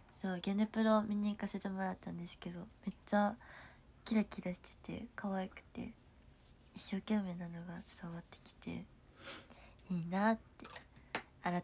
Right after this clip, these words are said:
めて思ったし、本当に瀬戸利めちゃくちゃ好きで出たくなりました。うん。だって、カレンの見た時の一番最初の感想、「えー、カ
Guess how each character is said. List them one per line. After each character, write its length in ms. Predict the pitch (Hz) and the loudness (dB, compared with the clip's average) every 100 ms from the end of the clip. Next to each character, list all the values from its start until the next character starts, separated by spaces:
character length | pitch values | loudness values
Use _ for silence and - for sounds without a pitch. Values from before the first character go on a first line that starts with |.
| 175 | -2
め 120 | 165 160 | -4 -6
て 160 | 165 | -6
思 200 | 160 160 | -6 -6
っ 40 | - - | -8 -10
た 60 | |
し、 340 | 170 - - - - - | -10 -8 -8 -10 -12 6
本 200 | 247 247 | 10 10
当 140 | 254 | 10
に 300 | 233 226 226 | 8 6 4
瀬 160 | - 220 | 2 2
戸 180 | - 277 | 6 8
利 220 | 208 185 | 6 4
め 100 | 185 | 0
ち 80 | 214 | 0
ゃ 60 | |
く 100 | - | 0
ち 80 | - | 2
ゃ 60 | 220 | 2
好 60 | - | 0
き 140 | - 185 | -2 -2
で 260 | 175 180 - - - - - - - | 0 -2 -6 -18 -20 -20 -20 -12 -4
出 100 | 190 | 4
た 140 | 220 | 4
く 120 | 220 | 4
な 120 | 175 170 | -2 -2
り 80 | |
ま 160 | 170 170 | -4 -6
し 100 | - | -6
た。 140 | - - - - - - - - - - - 180 | -8 -10 -14 -20 -20 -20 -20 -20 -20 -20 -12 -8
う 40 | |
ん。 60 | 165 - - - - - - | -8 -8 -18 -20 -18 -18 2
だ 80 | 214 | 2
っ 20 | |
て、 280 | - 180 185 - - - | 2 -2 -2 -12 -20 -4
カ 120 | - | 6
レ 140 | 240 202 | 8 8
ン 120 | 185 | 4
の 160 | 180 185 | 0 4
見 160 | 247 | 6
た 100 | 247 | 6
時 320 | 226 180 - | 4 0 -2
の 160 | 175 180 | -2 -2
一 180 | 196 220 | 0 4
番 200 | 220 214 | 6 6
最 140 | 196 | 2
初 100 | 180 | -2
の 80 | 180 | -6
感 240 | - 180 | -2 -2
想、 100 | 185 - | 0 8
「え 0 | |
ー、 40 | |
カ 380 | 381 587 - | 12 12 12